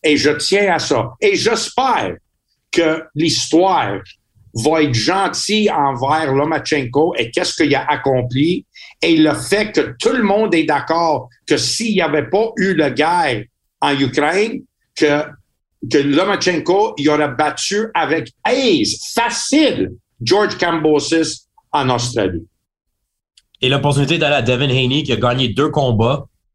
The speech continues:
Speaker 2: face à George Kambosos. Et c'est un peu ça l'enjeu de, en fin de semaine. Je veux dire, à moins que peut-être, euh, c'est une méchante surprise que Jermaine Ortiz est en mesure de causer, euh, une défaite à Lomachenko.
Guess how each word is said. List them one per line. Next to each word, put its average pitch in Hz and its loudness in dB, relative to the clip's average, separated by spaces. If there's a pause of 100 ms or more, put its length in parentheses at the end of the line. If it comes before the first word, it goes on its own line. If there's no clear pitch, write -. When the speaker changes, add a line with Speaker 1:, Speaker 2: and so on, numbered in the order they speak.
Speaker 2:
face 123 -2
à 123 0
George 131 2
Kambosos. 123 0 (540)
Et 160 2
c'est 180 -2
un 165 2
peu 254 0
ça 240 -4
l'enjeu 190 0
de, 185 0
en 160 0
fin 170 -4
de 160 -6
semaine. 185 -2
Je 139 0
veux 139 2
dire, 147 0 (280)
à 123 -2
moins 175 2
que 175 2
peut-être, 156 -2
euh, 120 0 (480)
c'est 127 -2
une 120 2 (240)
méchante 165 0
surprise 143 -2
que 120 0
Jermaine 135 0
Ortiz 131 0
est 107 0
en 113 0
mesure 117 0
de 107 -2
causer, 120 0 (560)
euh, 87 -2
une 101 0
défaite 120 -2
à 131 2
Lomachenko. 110 -2